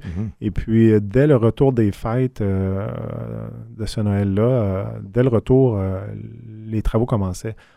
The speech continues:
Speaker 2: Donc, pour ceux qui font de la construction un peu, savent que, ils savent que c'est
Speaker 1: Wow.
Speaker 2: pas nécessairement facile de commencer l'hiver, mais eux,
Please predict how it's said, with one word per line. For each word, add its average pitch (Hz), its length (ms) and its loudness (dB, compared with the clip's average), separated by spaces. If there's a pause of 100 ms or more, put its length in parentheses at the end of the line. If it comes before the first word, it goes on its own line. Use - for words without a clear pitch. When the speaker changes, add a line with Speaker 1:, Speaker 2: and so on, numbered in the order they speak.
(120)
Speaker 2:
Donc, 104 120 -10
pour - 160 -6
ceux - 140 0
qui 139 100 -2
font 123 180 2
de 117 40 4
la 110 80 4
construction 117 600 0
un 107 40 4
peu, 135 180 2
savent 123 520 -2
que, 98 480 -2 (280)
ils 104 80 -12
savent 120 240 -8
que 107 120 -6
c'est - 140 -10
Speaker 1:
Wow. 101 120 -4
Speaker 2:
pas 95 60 4
nécessairement 113 280 0
facile - 360 -4
de 127 40 -4
commencer 107 340 -2
l'hiver, 104 360 -2
mais 107 180 -2 (100)
eux, 131 220 4